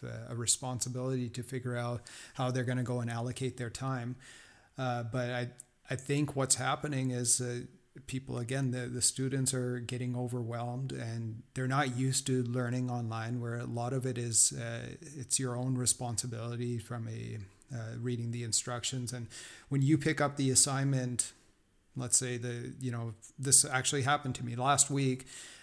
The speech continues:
Uh, I've had students where they have a major assignment, it's worth twenty-five percent of their grade, and several students have not, they didn't even complete the assignment.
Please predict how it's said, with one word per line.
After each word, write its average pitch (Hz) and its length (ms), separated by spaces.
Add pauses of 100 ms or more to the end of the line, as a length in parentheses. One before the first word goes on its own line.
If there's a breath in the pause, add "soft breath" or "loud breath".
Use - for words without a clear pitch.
(300 loud breath)
Uh, 123 240
I've 127 220
had 139 300
students 139 540
where 127 220
they 123 160
have 135 160
a 135 140
major 147 340
assignment, 127 480
it's 123 160
worth 123 220
twenty-five 131 500
percent 123 300
of 117 100
their 113 160
grade, 113 440 (360)
and 123 400 (100)
several 156 480
students 131 680 (720)
have 123 200
not, 127 440 (260)
they 127 160
didn't 131 220
even 120 180
complete 123 480
the 117 140
assignment. 117 500